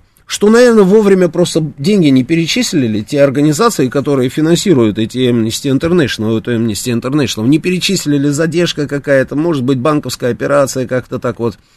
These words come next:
а, кривоватенько пошла в этот раз, и поэтому, значит, они такие, ах, вот так, да, ну, тогда вот поучите наш доклад, да. М. Проходит несколько дней,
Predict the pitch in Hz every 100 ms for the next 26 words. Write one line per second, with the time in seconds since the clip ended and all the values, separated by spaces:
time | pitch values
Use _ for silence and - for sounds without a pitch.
0 | _ 127 120 113 143 147 151 143 127 123
1 | 120 135 135 135 120 120 123 117 113 143
2 | 160 170 165 160 156 156 - 160 160 160
3 | 156 175 160 151 180 - 233 214 156 135
4 | - - - 240 220 190 196 185 - 170
5 | 156 - 185 147 143 117 120 - 92 76
6 | 92 117 165 _ _ _ - _ 135 147
7 | 147 139 131 117 _ _ _ _ _ _
8 | _ _ _ _ _ _ _ _ _ _
9 | _ _ _ _ - 147 247 285 247 233
10 | - 233 220 170 131 131